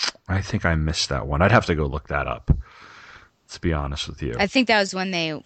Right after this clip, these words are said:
Speaker 2: were really pushing for the Superman Wonder Woman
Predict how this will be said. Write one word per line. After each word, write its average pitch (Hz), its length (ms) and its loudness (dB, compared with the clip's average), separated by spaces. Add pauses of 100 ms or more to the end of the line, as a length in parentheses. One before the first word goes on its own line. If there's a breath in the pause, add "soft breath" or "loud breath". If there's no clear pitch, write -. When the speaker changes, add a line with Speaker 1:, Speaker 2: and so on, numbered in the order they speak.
Speaker 2:
were 170 160 -8
really 175 320 -2
pushing 160 480 -6
for 151 220 -6
the 151 140 -8
Superman 151 520 -6
Wonder 147 280 -6
Woman 143 420 -4